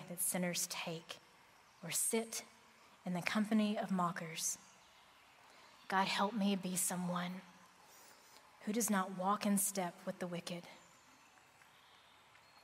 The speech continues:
Help me not gravitate to the energy of sinners.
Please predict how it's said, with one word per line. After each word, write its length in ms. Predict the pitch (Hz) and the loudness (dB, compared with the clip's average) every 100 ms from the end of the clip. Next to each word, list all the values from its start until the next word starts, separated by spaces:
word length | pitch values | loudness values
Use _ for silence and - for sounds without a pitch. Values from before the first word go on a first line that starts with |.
| - - - - - - | -16 -16 -16 -16 -16 -2
Help 200 | 220 226 | 4 8
me 160 | 226 233 | 10 10
not 300 | 214 214 208 | 8 6 2
gravitate 1040 | 196 170 190 208 208 - 196 208 - - - - - - - - | 0 4 4 4 2 2 2 2 -2 -4 -6 -20 -20 -20 -20 -4
to 120 | - | 0
the 180 | 196 196 196 | 2 2 4
energy 800 | 214 226 220 226 226 220 - - - - - - - | 6 6 6 4 4 2 0 -14 -20 -20 -20 -20 -4
of 100 | 196 | -2
sinners. 760 | 185 - 214 208 214 214 - | 0 2 4 4 4 2 0